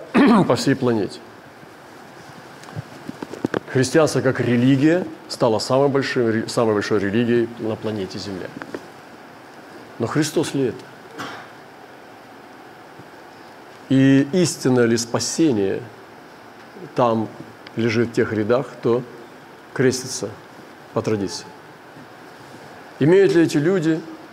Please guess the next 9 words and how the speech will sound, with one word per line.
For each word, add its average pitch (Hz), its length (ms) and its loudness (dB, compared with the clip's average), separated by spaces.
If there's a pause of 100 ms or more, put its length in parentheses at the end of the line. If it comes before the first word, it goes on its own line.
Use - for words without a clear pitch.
(640)
живые 143 540 2 (880)
отношения 120 420 0
с 110 60 -2
Богом? 139 320 2
Я 117 100 4
просто 117 280 -4
коротко 120 320 0
скажу: 110 180 -4
спасение, 131 720 0